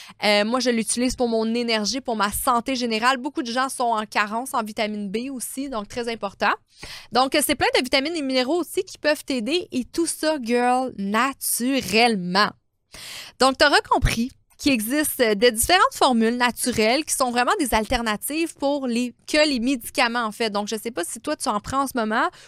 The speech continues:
ou si ton médecin t'en a prescrit puis tu te demandes si tu devrais en prendre ou tout simplement, tu es diagnostiqué de T D A H et tu te dis, « Qu'est-ce que je peux faire pour m'aider ? »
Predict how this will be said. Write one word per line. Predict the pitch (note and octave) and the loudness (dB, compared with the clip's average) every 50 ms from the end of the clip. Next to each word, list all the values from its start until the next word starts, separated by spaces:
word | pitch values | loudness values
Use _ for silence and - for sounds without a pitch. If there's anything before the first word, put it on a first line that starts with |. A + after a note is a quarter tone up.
| - _ | -12 _
ou | - A3+ | -6 -6
si | - - - G#3 | -4 -4 -6 -4
ton | - A#3 G#3+ | -2 -2 0
médecin | F#3+ F#3 G3 - G4 A4+ | 0 -2 -4 -2 -4 -2
t'en | - F4+ D4+ | -2 -2 -2
a | C4+ B3 | -2 -2
prescrit | - - B3+ A3+ - - - D#4+ | -2 -2 -2 -2 -2 -4 -6 -6
puis | - A#3+ | -6 -8
tu | - - - - | -10 -12 -8 -2
te | - G#3+ G#3+ | 0 0 0
demandes | G#3 G#3+ A3 A#3+ D4+ G#4+ A4 | 0 0 0 2 0 0 0
si | - - - - | -2 -4 -4 -4
tu | - A3+ | -2 0
devrais | A3+ G#3+ G#3+ A3 A#3 B3 | 2 2 2 2 2 2
en | A#3 G#3+ F#3 | 2 2 0
prendre | - - - G#3+ G#3+ B3+ E4+ G4 F#4 - - - - - - - | -2 0 2 4 4 4 4 2 0 -4 -8 -14 -20 -20 -2 4
ou | F4 A4 C5 B4 - | 6 6 6 6 4
tout | - F#4+ | 2 2
simplement, | - - D4+ C4+ - B3+ A3+ A3+ C4 F4 G4 | 4 4 2 2 2 2 2 4 4 2 2
tu | - - - C4 | 0 -2 0 0
es | C4+ | 0
diagnostiqué | A3 G#3+ A#3 A3+ A3 A3+ G#3+ G#3 - - - - D4 D#4 | 2 2 2 2 2 0 -4 -4 -6 -8 -6 -4 -4 -4
de | D4 | -2
T | - - A3 | -4 -6 -4
D | F#3+ G#3 G3 F#3+ | 0 0 2 2
A | F#3 F3+ G3 G3+ C4+ G4 G#4+ | 4 4 4 6 6 4 4
H | - - B3 | 2 -2 -4
et | |
tu | G#3 - | -4 -6
te | - | -6
dis, « | G3+ F#3 F#3+ A3 D#4 | -6 -8 -6 -6 -4
Qu'est-ce | - - B3+ A3+ - | -2 -2 -4 -4 -2
que | A3+ | -4
je | G#3 - | -4 -4
peux | - G#3 | -4 -4
faire | F#3+ - C4 C4+ | -2 -2 -2 -2
pour | - C4 G#3+ | -2 -4 -4
m'aider ? » | G3+ G3+ G#3 G3+ F#3 G#3 C4 E4 | -2 -2 -2 -2 -2 -4 -4 -4